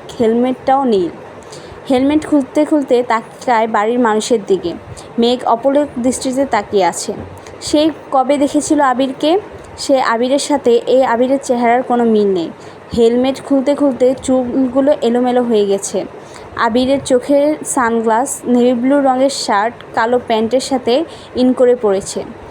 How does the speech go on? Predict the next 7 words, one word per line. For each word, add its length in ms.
হাতে 280
কালো 280
ফিতার 420
একটা 260
ঘড়ি, 380
পায়ে 200
শোজুতা। 680